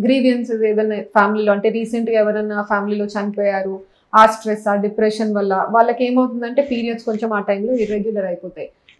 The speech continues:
Even for athletes అన్నమాట, be it this Olympic, uh, you know, uh, participating people కానీ, in such ladies కూడా వాళ్ళకి excessive exercise వల్ల, వాటి వల్ల ఏమవుతుందంటే brain నుంచి రావాల్సిన signals ఆ సైక్లింగ్‌లో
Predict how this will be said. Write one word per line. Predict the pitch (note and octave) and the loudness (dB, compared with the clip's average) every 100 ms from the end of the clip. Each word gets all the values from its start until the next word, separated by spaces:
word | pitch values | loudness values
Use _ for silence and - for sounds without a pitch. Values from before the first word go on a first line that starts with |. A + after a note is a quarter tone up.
| B3+ | 4
Even | C4+ C#4+ | 4 4
for | C4+ A#3+ - | 4 2 2
athletes | G#3+ A#3+ B3 - A3 | 0 0 0 0 -2
అన్నమాట, | F#3+ F3+ D#3 | -2 -4 -6
be | - G#3+ A#3+ B3 | -4 -4 -2 -2
it | G3+ | 4
this | A3 G#3+ - G#3+ | 2 2 -2 2
Olympic, | G#3 G#3 G#3+ G3+ - _ G3+ | 4 4 2 -2 -4 _ -2
uh, | F3+ F3+ F3 E3+ _ _ | 0 0 -4 -8 _ _
you | G3+ | -4
know, | G#3 G#3+ G3+ | -4 -2 -4
uh, | F#3 F#3 F#3 _ - - | -4 -8 -12 _ -20 4
participating | G#3+ G#3 G3+ G3 G3 F#3 F3+ F3 F3+ | 6 6 -2 -2 -2 -2 -4 -4 -6
people | G#3 G3+ F#3 F#3 | -6 -4 -6 -4
కానీ, | F3 E3 E3+ - - _ A#3+ | -4 -4 -10 -16 -20 _ -2
in | |
such | A3+ C4 C4 B3+ | 4 4 4 0
ladies | A#3+ A#3 B3+ - | 0 2 0 0
కూడా | B3+ B3+ E4 - | 2 2 2 0
వాళ్ళకి | G#3+ G#3 G#3 G#3+ | 2 4 4 0
excessive | G#3 B3+ A#3+ A3 | -2 -4 -2 -2
exercise | G#3 A#3 A3+ A3+ G#3+ | -4 -6 -6 -6 -4
వల్ల, | A3 A#3+ | -2 0
వాటి | A3+ G#3+ A3 | 4 2 2
వల్ల | A3 | -2
ఏమవుతుందంటే | A3 G#3+ G#3+ G#3 G3+ | -2 -6 -8 -8 -4
brain | B3 A3 A#3+ C4+ | -2 0 0 0
నుంచి | C4+ C4 | 0 0
రావాల్సిన | A3 G#3 G3+ G#3+ G#3 | 0 0 -2 -4 -8
signals | - G#3 A#3 G#3+ G#3 | -6 -6 -6 -8 -10
ఆ | |
సైక్లింగ్‌లో | F#3+ G3+ G#3+ G#3+ C4+ C4 C4 D#4+ - | -8 -4 -4 -4 -6 -2 2 2 0